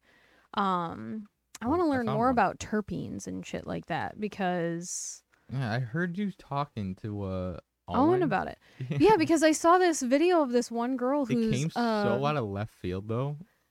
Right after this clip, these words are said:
Speaker 2: Like, you don't talk that in depth about anything, and you're like, "Oh, you have to go find the right terpenes." I'm like,
Speaker 1: What do you mean I don't
Speaker 2: "What?"
Speaker 1: talk that in depth about anything?
Speaker 2: About weed.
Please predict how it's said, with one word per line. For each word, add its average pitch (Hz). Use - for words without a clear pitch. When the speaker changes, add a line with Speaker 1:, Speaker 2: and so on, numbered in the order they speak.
Speaker 2:
Like, 135
you 127
don't 156
talk 104
that 90
in 95
depth 87
about 92
anything, 110
and 123
you're 120
like, 90
"Oh, 143
you 117
have 160
to 117
go 101
find 117
the 101
right 101
terpenes." 92
I'm 113
like, -
Speaker 1:
What 285
do 415
you 339
mean 370
I 262
don't 214
Speaker 2:
"What?" 160
Speaker 1:
talk 226
that 190
in 202
depth 185
about 185
anything? 180
Speaker 2:
About 135
weed. 85